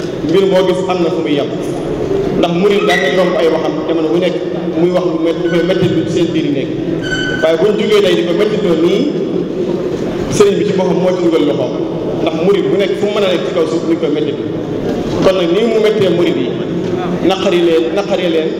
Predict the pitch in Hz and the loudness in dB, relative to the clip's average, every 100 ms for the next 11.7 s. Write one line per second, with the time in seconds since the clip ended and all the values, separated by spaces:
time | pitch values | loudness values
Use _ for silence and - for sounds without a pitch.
0 | - - 170 190 180 180 180 165 156 156 | -4 -2 0 0 0 0 0 -2 -2 0
1 | 147 143 - 139 135 131 120 - - - | 0 -2 -2 -4 -2 -2 -4 -4 -6 -8
2 | - 233 - 214 214 226 - 180 180 175 | -6 -6 -6 -4 -2 0 2 2 2 0
3 | 175 175 160 170 165 156 156 160 143 147 | 0 0 0 0 0 -2 -2 -2 -2 -4
4 | - - - - - - 180 226 185 226 | -4 -6 -8 -6 -6 -2 2 2 2 2
5 | 247 214 175 170 196 175 160 175 - - | 2 2 0 -2 -2 0 0 -2 -2 -6
6 | - - - - - - 196 196 180 185 | -6 -6 -6 -6 -4 -2 2 2 2 0
7 | 170 170 196 180 175 160 165 147 143 139 | 0 0 0 0 0 0 0 -2 -2 -2
8 | 131 123 - - - - 151 160 156 160 | -2 -4 -4 -6 -6 -4 -2 0 0 0
9 | 170 170 214 - - - - 170 - - | 0 0 -2 -4 -6 -6 -6 -6 -4 -4
10 | 139 131 180 175 165 175 170 - 165 175 | -2 2 2 2 0 0 0 -2 0 2
11 | 190 175 202 175 165 170 | 2 4 2 2 2 0